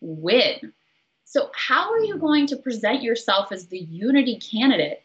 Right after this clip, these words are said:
when you can't even win your home state? It seems to me like the best case scenario for her would be to try to rebuild some of the bridges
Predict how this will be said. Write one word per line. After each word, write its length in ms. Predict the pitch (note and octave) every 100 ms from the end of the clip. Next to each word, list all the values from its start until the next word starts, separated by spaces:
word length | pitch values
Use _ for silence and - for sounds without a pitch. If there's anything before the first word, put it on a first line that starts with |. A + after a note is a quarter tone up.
| _ _ _
when 160 | A3 B3
you 80 | B3+
can't 340 | - D#4+ D#4+
even 300 | D#4 B3 G#3
win 560 | G3+ C#4 A#3 E3 E3 - _ _
your 180 | G#3+ G#3+
home 300 | A3 G#3+ G#3
state? 500 | - D#4 F4 - - _ _ _ _
It 220 | B3 C4
seems 280 | F4 F4 -
to 100 | D#4+
me 180 | B3+ D4+
like 320 | C#4+ F#3+ -
the 180 | F#3 F3+ -
best 420 | G3+ G#4 - -
case 280 | G3+ F3 -
scenario 560 | F3+ E3+ E3 E3 D#3
for 220 | D#3 D#3+ D#3
her 520 | D#4+ - E3+ F#3 - _ _ _
would 180 | G#3+ G3+
be 140 | A3 A3
to 100 | G#3+
try 280 | - G3+
to 80 | D4+
rebuild 540 | A#3+ B3 C4 A3+ G#3 -
some 140 | G3+
of 100 | F#3+
the 80 | F3
bridges 680 | E3 C#3 D#3+ E3 B3+ -